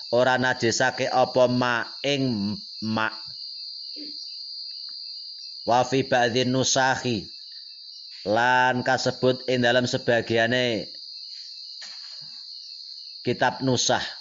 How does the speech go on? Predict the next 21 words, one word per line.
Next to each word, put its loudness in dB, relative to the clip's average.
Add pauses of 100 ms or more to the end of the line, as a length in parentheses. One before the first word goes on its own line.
(1080)
Idza 2
mata 2
ari 0
kalane 2
mati 0
apa 4
ma 0 (240)
fil 0
ina'i 2
ing 2
dalam 2
wadah. 2 (960)
Wa 4
afhama 0
lan 2
aweh 2
paham. 2 (500)
Apa 4
qauluhu, 6
dawe 6
Sot. 2